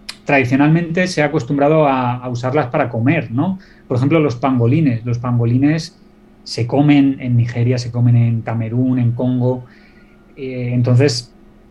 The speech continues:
cada vez quedan menos y además, junto con la tala de árboles de las multinacionales de la madera, la selva, el espacio se va reduciendo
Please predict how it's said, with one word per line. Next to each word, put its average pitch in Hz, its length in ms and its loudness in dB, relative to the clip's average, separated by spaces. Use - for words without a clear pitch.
cada 113 200 2
vez 117 140 2
quedan 131 280 2
menos 147 420 2
y 127 200 -4
además, 127 540 0
junto 131 480 -2
con 127 240 2
la 120 200 4
tala 135 280 2
de 135 140 0
árboles 135 480 0
de 117 100 -4
las 117 300 -4
multinacionales 120 800 0
de 135 80 -4
la 135 80 0
madera, 139 440 -2
la 127 140 -4
selva, 131 460 -2
el 131 80 -4
espacio 123 340 -4
se 135 100 -4
va 143 120 2
reduciendo 131 680 0